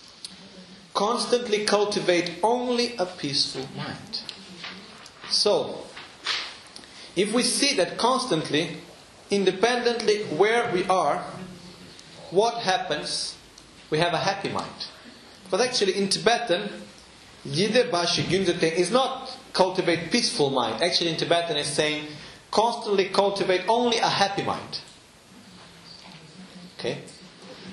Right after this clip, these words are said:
Somehow it was translated into peaceful, which is okay somehow also, but the actual meaning is a blissful mind, a happy mind. So the important point here is saying,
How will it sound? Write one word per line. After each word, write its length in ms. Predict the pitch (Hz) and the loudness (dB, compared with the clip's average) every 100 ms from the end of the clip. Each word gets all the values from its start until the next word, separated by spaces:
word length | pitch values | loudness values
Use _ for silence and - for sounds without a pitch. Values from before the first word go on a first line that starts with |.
| - - - - - - | -18 -20 -20 -20 -20 -10
Somehow 400 | - 165 165 170 | 0 2 2 2
it 100 | 165 | 2
was 180 | 156 - | 0 2
translated 440 | 151 143 151 147 | 0 2 2 2
into 200 | 139 131 - | 0 0 0
peaceful, 480 | 208 - - 135 | 2 2 2 0
which 160 | 156 135 | 0 0
is 80 | 131 | 2
okay 380 | 120 - 175 170 | 2 2 0 2
somehow 320 | 127 117 117 | -2 0 2
also, 260 | 113 - | 2 2
but 220 | 131 120 - | 0 0 2
the 180 | 120 - - - - | -2 -2 -12 -14 -2
actual 360 | 175 190 - 165 | 0 2 2 2
meaning 240 | 175 170 | 4 4
is 320 | 156 151 - - - - - - | 2 2 -2 -6 -18 -20 -6 -6
a 60 | - - - - - 147 | -6 -10 -14 -12 -6 0
blissful 440 | 208 - - 202 | 2 2 0 -2
mind, 340 | 123 104 - 104 | 0 -2 -6 -6
a 60 | |
happy 440 | - 196 208 151 120 | 0 0 0 -2 -4
mind. 440 | 98 - - - - - - - - - - - 185 180 - - - - - - 185 | -4 -10 -12 -10 -10 -12 -14 -16 -18 -20 -20 -20 -18 -18 -16 -16 -16 -16 -20 -20 -6
So 320 | - 226 220 | 0 2 2
the 100 | 190 | 2
important 560 | 185 - 262 277 233 190 | 2 4 2 4 -2 0
point 260 | 185 175 170 | 2 2 2
here 180 | 233 | 2
is 140 | 175 156 | 2 2
saying, 460 | - 190 185 185 | 2 2 2 -4